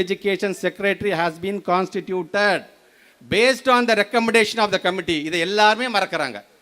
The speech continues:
"Based on the recommendation of the committee." எங்க கமிட்டி என்ன ஒத்துக்குதோ அது ஒத்துக்கிட்டா நான் கையெழுத்து போறேன்னு தான் நாங்க சொல்லியிருக்கோம். நாங்க டாக்டர் உங்களை கூப்பிட்டு உடனடியா இந்த உனக்கு ஆபரேஷன் பண்ணணும்னு சொன்னா நீங்க என்ன பண்ணுவீங்க? சார், எனக்குன்னு ஒரு ஃபேமிலி டாக்டர் இருக்காரு,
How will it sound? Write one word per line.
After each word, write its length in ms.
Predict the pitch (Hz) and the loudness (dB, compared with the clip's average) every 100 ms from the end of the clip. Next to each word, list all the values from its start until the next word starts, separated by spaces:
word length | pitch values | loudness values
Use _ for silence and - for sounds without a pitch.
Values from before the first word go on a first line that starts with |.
| _ _ 123 | _ _ -2
"Based 340 | 196 247 247 - | 2 4 2 2
on 80 | 240 240 | 2 4
the 60 | 220 | 2
recommendation 640 | 208 240 233 233 220 247 233 | 4 2 4 2 2 0 0
of 80 | 214 196 | 2 0
the 40 | - | 2
committee." 420 | 180 208 202 220 190 | 0 0 -2 -2 -2
எங்க 140 | 190 - | -2 0
கமிட்டி 340 | 185 240 262 269 208 | -2 -2 -6 -4 -4
என்ன 240 | 220 254 247 202 | 2 4 4 2
ஒத்துக்குதோ 500 | - 220 185 175 214 208 - - | 0 -2 2 4 4 4 -4 -2
அது 120 | 170 147 196 | 0 2 2
ஒத்துக்கிட்டா 440 | - 294 254 277 269 | 2 0 2 4 6
நான் 160 | 240 208 | 4 4
கையெழுத்து 300 | 220 240 220 | 4 4 2
போறேன்னு 240 | 208 214 220 | 4 4 4
தான் 100 | 220 | 4
நாங்க 160 | 208 | 4
சொல்லியிருக்கோம். 420 | 190 185 175 160 143 | 0 0 2 0 -2
நாங்க 140 | 117 98 - - - 135 | -4 -8 -14 -20 -6 2
டாக்டர் 360 | 180 240 240 240 | 4 4 4 2
உங்களை 260 | 220 214 208 | 4 2 2
கூப்பிட்டு 320 | 220 233 240 208 | 2 0 2 0
உடனடியா 300 | 190 202 226 | 0 -2 -4
இந்த 120 | 220 208 180 | -2 -2 -2
உனக்கு 180 | 170 165 170 | -6 -4 -2
ஆபரேஷன் 400 | 220 233 220 202 | -2 -4 -6 -8
பண்ணணும்னு 260 | 185 196 208 | -6 -6 -8
சொன்னா 160 | 220 | -8
நீங்க 140 | 214 196 | -6 -4
என்ன 120 | 226 | -4
பண்ணுவீங்க? 360 | 214 208 208 214 214 - - - | -4 -2 0 0 -2 -6 -10 -2
சார், 140 | 208 147 | -2 0
எனக்குன்னு 440 | 180 220 - 262 262 | -2 -4 -4 2 4
ஒரு 100 | 220 175 | 4 2
ஃபேமிலி 260 | 196 226 202 | -4 -2 -2
டாக்டர் 220 | 185 175 | -2 -4
இருக்காரு, 300 | 156 170 156 | -4 -2 -2